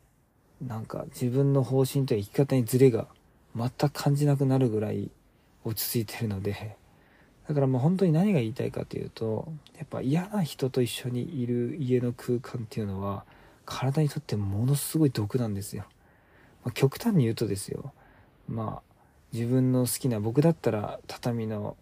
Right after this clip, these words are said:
なんかね、一軒家で、なんかすごい、なんすかね、こう、み-、民宿みたいな、そういう、なんかね、大分とかにありそうな、こう、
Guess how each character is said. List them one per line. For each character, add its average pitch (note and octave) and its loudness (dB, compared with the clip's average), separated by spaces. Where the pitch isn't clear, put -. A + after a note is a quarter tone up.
な G#2+ -10
ん G2+ -8
か B2 -10
ね、 B2 -2
一 A#2+ -6
軒 A#2 -2
家 G2+ -4
で、 G2 -4
な - -6
ん - -12
か A2+ -10
す - -4
ご B2+ 4
い、 A2+ 0
な G2+ -6
ん G#2+ -6
す - -14
か G#2 -8
ね、 A2 -4
こ G#2 -6
う、 A#2+ -8
み-、 A#2+ 0
民 C3+ 6
宿 - 4
み C3+ 4
た A#2+ -2
い A2+ -6
な、 A2 -6
そ A#2+ -6
う A#2+ -2
い A#2+ -2
う、 - -10
な C#3 0
ん B2 -2
か B2 -4
ね、 C3 -2
大 D3 6
分 C3+ 0
と A2 -6
か G#2 -6
に G#2+ -10
あ G#2 -8
り A#2 -4
そ C3 -2
う - 2
な、 A2 -2
こ G#2 0
う、 - -20